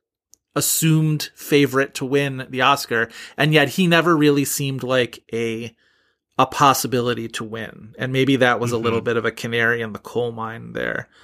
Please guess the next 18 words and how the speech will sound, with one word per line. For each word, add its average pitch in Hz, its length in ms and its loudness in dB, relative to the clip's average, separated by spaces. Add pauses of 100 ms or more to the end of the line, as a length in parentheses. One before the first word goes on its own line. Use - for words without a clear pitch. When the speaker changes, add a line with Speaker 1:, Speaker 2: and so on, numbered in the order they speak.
(420)
Speaker 2:
It's 113 300 4
Speaker 1:
Um, 104 60 -2
Speaker 2:
weird 165 260 2
that 156 140 -4
that 135 180 2
movie 113 260 0
doesn't 101 300 -2
have 95 220 -2
an 92 80 -2
acting 95 400 -2
Oscar, 101 480 2
which, 104 240 0
like, 92 280 0
makes 101 380 0
me 95 320 0
lean 98 400 -2
towards, 92 320 -2
even 92 180 -6